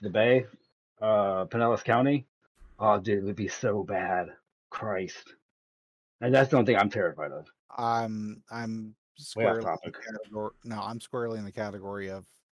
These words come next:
Speaker 2: until it's threatening us, I've really had to stop caring. I,
Speaker 1: Oh,
Speaker 2: I've
Speaker 1: I,
Speaker 2: had there's so much shit going on in the world
Speaker 1: Oh,
Speaker 2: that
Speaker 1: yeah.
Speaker 2: weather that we have little control over,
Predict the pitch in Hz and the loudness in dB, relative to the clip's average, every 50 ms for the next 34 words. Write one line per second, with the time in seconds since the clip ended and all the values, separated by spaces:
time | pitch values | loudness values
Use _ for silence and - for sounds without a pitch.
0 | - - 120 120 110 - - - 131 120 117 117 117 117 113 101 - - - - | -14 -12 -10 -10 -10 -10 -8 -6 -4 -2 -2 -2 -4 -4 -6 -8 -10 -18 -14 -8
1 | 104 101 - 113 110 110 107 110 110 107 101 - - - 98 98 98 98 98 95 | -8 -6 -6 -6 -8 -8 -8 -6 -6 -8 -8 -10 -12 -12 -12 -10 -10 -10 -10 -12
2 | 92 87 90 _ - _ _ _ _ _ _ 101 104 101 95 92 92 90 - - | -14 -14 -18 _ -20 _ _ _ _ _ _ -12 -10 -10 -10 -10 -12 -14 -10 -8
3 | 98 95 - 92 _ - - 95 - - - - 87 - 110 - _ _ _ _ | -8 -8 -8 -10 _ -18 -20 -18 -18 -18 -12 -10 -10 -8 -10 -12 _ _ _ _
4 | _ _ _ - 92 90 92 90 85 85 87 87 _ _ _ _ _ _ _ _ | _ _ _ -10 -8 -8 -8 -8 -12 -14 -16 -20 _ _ _ _ _ _ _ _
5 | _ _ _ _ - 107 - - 190 160 123 110 117 135 - - - - _ _ | _ _ _ _ -12 -8 2 4 6 6 8 6 6 4 2 -2 -10 -20 _ _
6 | _ _ _ _ _ _ _ - 156 165 165 135 - - - - - 151 151 156 | _ _ _ _ _ _ _ -2 -2 -2 -2 -2 -6 -10 -10 -6 -4 -4 -4 -4
7 | 147 135 - - - - 131 139 139 _ - 135 139 135 135 131 127 131 131 131 | -4 -6 -8 -10 -12 -8 -6 -6 -6 _ -8 -10 -8 -8 -6 -6 -6 -6 -6 -6
8 | 127 123 120 113 113 120 123 131 139 139 139 _ _ _ _ _ - 123 131 131 | -8 -10 -10 -10 -8 -8 -6 -6 -6 -8 -12 _ _ _ _ _ 4 6 6 6
9 | 120 110 101 92 90 85 - - _ _ - 139 127 - 104 104 127 131 135 147 | 6 4 4 4 2 2 0 -2 _ _ -16 -16 -14 -12 -6 0 2 2 2 2
10 | 160 165 170 160 - _ - 120 113 117 120 131 131 120 123 120 117 113 113 107 | 2 0 0 -4 -8 _ -4 -4 -4 -4 -8 -10 -10 -8 -6 -6 -4 -4 -6 -8
11 | - - 120 110 113 139 160 170 160 - 156 139 - - 156 165 180 165 127 110 | -10 -14 -12 -6 -2 0 0 0 0 -2 -8 -8 -6 -2 0 2 2 2 0 -4
12 | 104 101 95 - 92 104 113 | -6 -6 -8 -8 -10 -10 -10